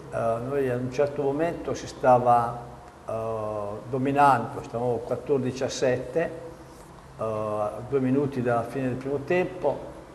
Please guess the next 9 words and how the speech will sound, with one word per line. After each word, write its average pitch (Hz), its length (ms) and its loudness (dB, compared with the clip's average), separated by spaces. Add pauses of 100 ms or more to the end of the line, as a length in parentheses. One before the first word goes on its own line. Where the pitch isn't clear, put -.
(120)
poi, 151 340 8
eh, 113 640 -2
alla 113 260 -4
fine 165 180 -4
del 160 80 -2
primo 190 220 -2
tempo, 202 680 8 (420)
eh, 139 60 2
o 120 800 4